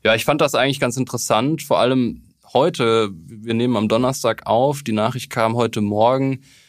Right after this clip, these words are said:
und ich hätte gedacht, so vor einem halben Jahr, so eine Nachricht hätte den Kurs deutlich stärker, ja, tangiert und, ähm, ich fand die Reaktion eigentlich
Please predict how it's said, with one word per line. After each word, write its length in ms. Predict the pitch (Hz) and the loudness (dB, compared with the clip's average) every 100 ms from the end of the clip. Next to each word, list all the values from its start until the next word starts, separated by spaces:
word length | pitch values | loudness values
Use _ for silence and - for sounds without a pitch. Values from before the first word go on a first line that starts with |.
| _ _ _ _ | _ _ _ _
und 400 | 113 113 117 107 | 0 2 2 0
ich 80 | |
hätte 180 | 131 139 | 0 0
gedacht, 340 | 117 113 123 - | 2 2 0 -2
so 80 | |
vor 140 | 123 120 | -2 0
einem 220 | 110 107 | 0 2
halben 280 | 113 131 127 | 2 2 2
Jahr, 300 | 110 117 127 | 2 2 2
so 80 | 120 | 0
eine 140 | 120 | 0
Nachricht 400 | 110 117 131 117 | 0 0 -2 -6
hätte 180 | 135 110 | -8 -4
den 160 | 107 | -4
Kurs 540 | 107 123 117 113 - - | -4 -2 -2 -2 -6 -10
deutlich 640 | 113 117 113 110 107 107 | -2 2 2 0 -6 -8
stärker, 720 | - - 104 107 107 98 98 101 - - | -14 -4 -2 0 0 0 0 -4 -12 -6
ja, 360 | 101 98 95 92 | 0 2 0 -2
tangiert 680 | - 101 104 117 107 98 - | -4 -2 -2 2 2 2 -2
und, 320 | 98 98 - | -8 -8 -4
ähm, 300 | 95 95 92 | -4 -4 -6
ich 120 | - | -6
fand 240 | - 104 104 | -4 -4 -4
die 80 | |
Reaktion 580 | 95 95 98 - 104 110 | -2 0 0 -2 0 2
eigentlich 400 | 92 98 98 - | 2 0 -4 -12